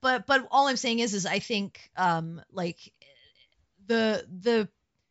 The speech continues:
what we create in,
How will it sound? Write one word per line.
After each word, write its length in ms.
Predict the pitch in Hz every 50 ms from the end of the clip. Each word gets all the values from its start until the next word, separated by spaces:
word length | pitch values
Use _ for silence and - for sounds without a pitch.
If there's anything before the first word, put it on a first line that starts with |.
| _ _ _ _ _ _ _ _ _ _ _ _ _ _ _ 208 208
what 220 | 208 294 285 240
we 460 | 233 208 202 220 277 294 311 339 349 339
create 480 | - - - 262 240 226 254 277 -
in, 320 | - 220 214 208 202 170